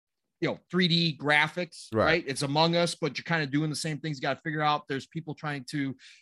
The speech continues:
Speaker 1: you know, obviously, um, you know, work against you, and you gotta figure out who. Uh, but the First Class Trouble is the one that they showed at the State of Play with kind of the, the nurse that was going around murdering people. Uh, so with the kinda cool, old school, Bioshocky,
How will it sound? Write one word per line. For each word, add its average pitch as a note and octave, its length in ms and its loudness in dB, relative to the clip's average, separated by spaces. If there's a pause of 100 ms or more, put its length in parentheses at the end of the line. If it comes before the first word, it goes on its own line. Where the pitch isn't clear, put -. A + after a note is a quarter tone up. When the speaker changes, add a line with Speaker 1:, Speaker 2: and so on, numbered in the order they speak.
(120)
Speaker 1:
you C#3+ 100 -2
know, C3+ 120 -2
obviously, C#3 680 -2
um, A2+ 500 -4 (260)
you D3 100 -4
know, B2+ 80 0
work D#3 280 4
against D#3+ 460 2
you, F#3+ 240 2
and D3+ 80 0
you B2+ 60 -4
gotta B2 160 -2
figure D#3 240 -4
out C3+ 260 2
who. F#3+ 400 4 (300)
Uh, D3 160 2
but B2 220 -2
the D3+ 120 0 (120)
First F#3+ 240 0
Class E3+ 240 2
Trouble E3+ 280 -2
is C#3 80 -4
the C#3 60 -6
one C#3+ 160 -4
that D3 80 -2
they C#3 120 -2
showed D#3 260 -4
at A#2+ 40 -14
the B2+ 60 -14
State D#3 240 -6
of C3+ 80 -6
Play C#3+ 180 -6
with C#3 200 -4
kind C#3+ 180 -2
of B2+ 80 -6
the, A#2+ 260 -4 (160)
the C3 120 -2
nurse D3 340 0
that D3+ 140 -4
was B2+ 120 -8
going D3+ 220 -4
around C3 300 -2
murdering C#3+ 400 -2
people. D#3+ 420 -6 (260)
Uh, C3+ 520 4 (100)
so - 240 -2
with C#3+ 220 -2
the C3 60 -8
kinda D#3+ 260 -2
cool, D#3+ 420 0
old D#3 320 0
school, D#3 680 0 (440)
Bioshocky, D#3 1000 2